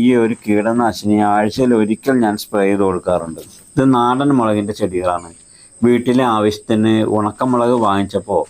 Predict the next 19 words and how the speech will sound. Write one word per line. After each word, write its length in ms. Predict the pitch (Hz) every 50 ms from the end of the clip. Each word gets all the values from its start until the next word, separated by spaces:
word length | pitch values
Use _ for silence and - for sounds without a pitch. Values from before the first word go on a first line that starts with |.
| - _ _ - - _ -
അതിൽ 260 | 117 117 123 143 143 135
നിന്നും 240 | 123 117 117 120 113
കിട്ടിയ 280 | 123 - - - 120 113
വിത്തുകളാണ് 680 | 104 107 104 - - 139 139 135 120 104 101 101 101 101 104 104
ഞാൻ 120 | 101 101 101 - -
പാകിയിരുന്നത്. 640 | 104 98 95 98 107 107 95 90 87 85 80 80 80 - _ _ - - - - _
അത് 120 | - 113 127 123 -
കൂട്ടം 320 | 127 120 120 - 139 147 143
കൂട്ടമായി 540 | 127 107 - 110 107 107 107 107 110 110 107 - - - _ - - - -
നല്ല 180 | 110 110 113 120 113 110
ഗ്രോത്തായി 520 | 107 107 107 113 113 - 127 123 120 113 104
വളരും. 280 | 92 87 85 85 87 - - - - - - -
ഇതേവരെ 460 | 131 127 135 156 156 151 135 120 123 123 113 113
വെള്ളീച്ച 440 | 120 120 120 175 175 - - 151 143
ശല്യമോ 400 | 139 120 113 113 110 110 110 110 113 - -
കുരുടിപ്പോ 480 | 113 113 113 110 117 117 117 - 127 120 110
ഒന്നുമില്ലാതെ 640 | 107 110 117 120 107 101 101 101 101 98 98 101 85 71 - _ _ - - - -
ഈ 100 | 127 131 127 -
ചെടികൾ 420 | 127 113 110 113 110 113 113 110